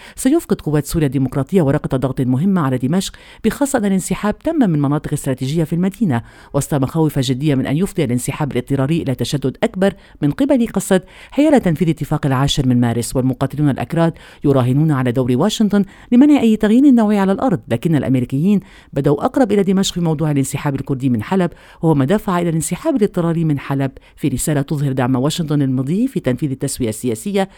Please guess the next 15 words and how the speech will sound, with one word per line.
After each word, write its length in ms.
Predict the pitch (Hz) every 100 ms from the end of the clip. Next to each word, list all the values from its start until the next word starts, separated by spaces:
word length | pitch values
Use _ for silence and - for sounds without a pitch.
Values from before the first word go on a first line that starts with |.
| - - -
التي 400 | 170 180 185 180
تضمنها 480 | 170 143 185 294 254
اتفاق 340 | 214 202 190
العاشر 340 | 156 160 156
من 160 | 135 131
مارس 300 | 170 175 - - -
والتوقف 540 | 285 277 240 220 202 160
عن 120 | 135
وضع 180 | 143 160
العراقيل 440 | 160 170 - 190
أمامها، 460 | 214 277 190 147 151 - - -
دائما 300 | 127 175 190
بحسب 440 | 170 190 - 175 -
صحيفة 420 | 247 214 196 120
العرب. 300 | 117 113 117